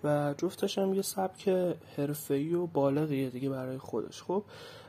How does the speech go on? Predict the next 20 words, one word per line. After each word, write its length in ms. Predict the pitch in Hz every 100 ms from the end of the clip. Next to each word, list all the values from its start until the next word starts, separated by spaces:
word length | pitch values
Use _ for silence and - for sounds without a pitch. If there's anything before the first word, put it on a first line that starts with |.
| -
ولی 420 | 156 170 220 240
چیزی 280 | - 202 202
که 120 | 208
مورد 320 | 175 151 143
سلیقهٔ 520 | 143 143 131 135 151
منه، 460 | 165 139 131 143 147
یعنی 200 | 139 190
یه 60 | 208
چیز 220 | - 196
کاملاً 420 | 190 180 175 170
انفرادیه، 720 | 131 131 - 131 127 120 107
فقط 300 | 78 123 123
سلیقهٔ 360 | 127 123 123 127
منه، 520 | 131 131 131 147 175
خب 240 | 196 160 151
من 200 | 147 175
پاپو 360 | 170 175 190 185
بیشتر 420 | 156 - 170 170
ترجیح 440 | 160 123 123 131
می‌دم 260 | 131 123